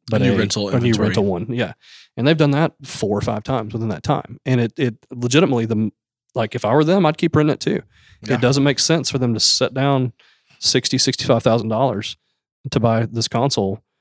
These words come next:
Speaker 1: when, I'll just tell you that they're, well, I'm not gonna tell you how much. They're spending very, very little a month
Speaker 2: <laughs>
Speaker 1: renting it. So it legitimately is, is a very unicorn type deal. Uh, but yeah, no, Tyler, great info there. Uh, I'll, you know,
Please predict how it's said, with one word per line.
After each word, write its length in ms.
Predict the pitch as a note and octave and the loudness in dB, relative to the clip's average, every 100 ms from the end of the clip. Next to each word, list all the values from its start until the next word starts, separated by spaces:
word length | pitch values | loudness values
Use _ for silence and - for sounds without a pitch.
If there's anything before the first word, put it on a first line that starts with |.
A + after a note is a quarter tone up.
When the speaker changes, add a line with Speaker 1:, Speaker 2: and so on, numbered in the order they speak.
| _ _ | _ _
Speaker 1:
when, 400 | B2 A2 G#2 G#2 G#2+ | -2 0 0 0 -2
I'll 100 | A2+ | -6
just 120 | - | -2
tell 100 | C3 | 0
you 60 | |
that 160 | G#2 - | 0 -2
they're, 160 | A#2 A2 _ _ | -4 -6 _ _
well, 380 | - C2 D#2+ A2+ | -18 -16 -10 -6
I'm 80 | G2+ | -4
not 100 | A2 | -4
gonna 100 | G#2 | -6
tell 100 | - | -10
you 60 | - | -8
how 60 | F2+ | -8
much. 280 | A#2 - - | -8 -10 -6
They're 200 | C#3 G#2+ | -4 -2
spending 340 | - - F3+ C3 | 0 4 4 4
very, 200 | C#3 D3+ | 2 4
very 180 | C#3 B2+ | 4 2
little 260 | B2 A2 G2+ | 2 0 0
a 100 | A2 | 2
month 360 | B2 G2+ - - | 2 0 -6 -18
Speaker 2:
<laughs> 80 | _ | _
Speaker 1:
renting 320 | B2 B2 F#2+ | -2 0 -2
it. 180 | B1+ - | -8 -4
So 120 | C#3 | -2
it 80 | A#2 | 0
legitimately 460 | A#2+ C3 B2+ A2+ G#2 | 0 0 2 0 -2
is, 200 | G2+ - | -2 -4
is 140 | A2 G2 | -6 -4
a 140 | F#2+ - | -6 -6
very 360 | A#2 A2 G2+ E2+ | -4 -2 -2 -6
unicorn 480 | G2+ A#2+ G#2 G#2 G2 | -2 -2 0 -2 -2
type 220 | G#2 G2+ | -2 -4
deal. 280 | G#2+ G#2+ F#2 _ _ _ _ _ _ - | -4 -6 -6 _ _ _ _ _ _ -2
Uh, 200 | B2+ A#2+ | 0 2
but 100 | D3 | 4
yeah, 160 | C#3+ - | 4 2
no, 120 | D3 | -2
Tyler, 320 | A#2+ D3+ F3 D3+ | 2 2 4 2
great 200 | D#3+ D#3 | 2 2
info 220 | C#3+ C3 | 2 0
there. 340 | A#2+ A2+ - | 0 0 -2
Uh, 140 | C3 - | -4 0
I'll, 220 | C#3+ D3 | 2 2
you 60 | D3 | 2
know, 200 | A#2 | -2